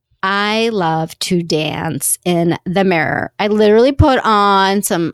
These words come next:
Ariana Grande <laughs> and I love to just dance in the mirror at myself and have this dance party with myself. And it's just really, really fun. So whatever it is, go do that.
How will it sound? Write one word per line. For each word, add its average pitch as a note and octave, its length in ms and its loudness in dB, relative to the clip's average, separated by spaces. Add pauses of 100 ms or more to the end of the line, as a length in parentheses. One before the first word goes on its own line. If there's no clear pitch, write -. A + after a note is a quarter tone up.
Ariana A3 480 0
Grande G3+ 440 0
<laughs> B3 1700 -2
and C#4 140 -2
I B3+ 40 0
love G#3+ 400 0
to - 100 -10
just D#4 300 -4
dance G#3+ 340 0
in G#3+ 200 -2
the G#3 80 -2
mirror E3+ 480 0 (300)
at G3+ 120 -6
myself F#3 720 -2
and G#3+ 220 -2
have G3 280 -4
this G3+ 180 -2
dance F3+ 280 -2
party F3+ 280 0
with D#3+ 160 -2
myself. D#3+ 560 -4 (100)
And E4 120 2
it's F#4 220 -2
just G4 200 0
really, E4+ 500 4
really C4+ 380 2
fun. E3 460 -2 (260)
So D4 340 2
whatever D#4+ 480 0
it F#4+ 140 2
is, A3 300 2
go G3+ 200 2
do E3+ 200 0
that. A#2 200 -4